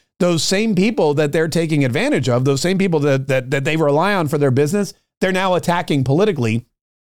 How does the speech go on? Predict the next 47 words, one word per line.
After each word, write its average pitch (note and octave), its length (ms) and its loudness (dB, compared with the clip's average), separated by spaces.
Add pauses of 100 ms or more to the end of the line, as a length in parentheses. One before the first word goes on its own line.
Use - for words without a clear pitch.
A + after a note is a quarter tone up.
by, D3 320 2
uh, C3 180 2
financing D3+ 640 -2
anti-, D3 540 0 (340)
uh, A#2+ 180 0
by D#3 200 0
financing, E3+ 460 0
you E3+ 60 0
know, C3+ 120 0
these, C#3 260 2
these C3+ 260 0
anti-family, C#3+ 1000 -2
um, A#2+ 480 -4
you C3+ 240 -4
know, B2 200 0
protection D3+ 500 -2
acts. - 340 -10 (540)
And C#3+ 300 -2
so D3+ 160 2
Ron D3+ 240 0
DeSantis D3 340 0
said, C#3 180 0
"We C#3+ 140 2
ain't C#3 100 -2
gonna C3+ 140 -2
have C#3 180 0
any B2 120 2
of A2 80 0
that." F#2+ 240 -2 (360)
And B2+ 220 -2
he C3+ 160 2
stuck C#3+ 300 -2
it C3+ 100 0
to B2+ 60 2
Disney, C#3 320 2
but B2 160 0
good. F3 320 -2 (640)
So F3+ 280 0
it E3+ 100 0
looked G3+ 300 0
like F3 200 2
wokeism D3+ 520 0
was C3 140 2
on C3+ 160 2
the C3 80 2
downward A#2+ 480 0
trend. B2 400 0